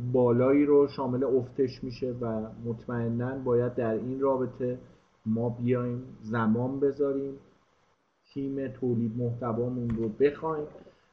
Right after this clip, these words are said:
اه، ازشون توضیح بخوایم یا بهشون توضیح بدیم، آموزش بدیم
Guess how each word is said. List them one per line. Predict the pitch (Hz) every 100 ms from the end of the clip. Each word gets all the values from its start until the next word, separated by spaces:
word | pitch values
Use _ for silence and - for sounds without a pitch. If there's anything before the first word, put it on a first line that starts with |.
| -
اه، | 113 110 107 - 120
ازشون | 113 123 - 127 123
توضیح | 131 123 113 135 147 147
بخوایم | 143 147 143 143 135
یا | 127
بهشون | 120 113 120 127 113 -
توضیح | 120 110 127 143 143
بدیم، | 139 135 123
آموزش | 117 113 113 135 -
بدیم | 143 135 135